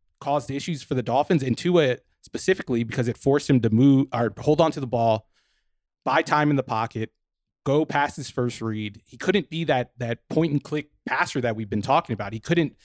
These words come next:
get rid of those passes in one point five seconds. He had to hold it for over two seconds. And when he's had to do that this year, that's when we've seen some of his issues show up. That's when we've seen the questionable pocket presence. That's when we've seen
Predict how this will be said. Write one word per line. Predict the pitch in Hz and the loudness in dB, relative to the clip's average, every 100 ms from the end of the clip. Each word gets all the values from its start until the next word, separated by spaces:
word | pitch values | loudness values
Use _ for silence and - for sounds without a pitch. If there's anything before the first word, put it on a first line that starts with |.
| _ _ | _ _
get | 160 160 | -2 2
rid | 170 | 2
of | 180 | 4
those | 135 | 2
passes | - 123 107 110 | 0 -4 -4 -4
in | 107 | -2
one | 107 | -2
point | - 107 | -4 -6
five | - 107 | -6 -8
seconds. | - 110 104 | -8 -8 -6
He | 135 | -2
had | |
to | 139 | 0
hold | 143 160 175 | 2 0 0
it | |
for | - 139 | 0 2
over | 143 135 | 2 0
two | 165 | -6
seconds. | 135 165 165 135 - _ _ - | 0 0 2 -2 -2 _ _ -8
And | 123 | -4
when | |
he's | 139 143 | -2 0
had | 165 | 0
to | 127 | 0
do | 135 165 | -6 -2
that | 139 117 | -2 -2
this | 123 123 | -6 -6
year, | 110 | -4
that's | 127 131 143 | -4 -2 2
when | 127 | 0
we've | 117 | 0
seen | - 139 139 127 104 101 _ _ _ _ - | -4 2 6 6 4 0 _ _ _ _ -4
some | 160 160 | 2 4
of | 123 | 4
his | 113 | 2
issues | 139 123 107 | 0 0 -2
show | 120 110 | 2 2
up. | 123 - _ - | 2 -4 _ -14
That's | 117 143 | -4 0
when | 135 | 0
we've | 123 | 0
seen | - 147 139 131 120 107 _ _ _ _ - | 0 4 6 6 4 2 _ _ _ _ -8
the | |
questionable | - 160 - 131 120 | 2 2 2 -2 -2
pocket | 135 127 117 | -2 -4 -6
presence. | 117 95 95 - | -8 -12 -14 -14
That's | 123 117 | -12 -4
when | 139 | -2
we've | 131 113 | -2 -4
seen | - 135 131 123 | -4 0 2 2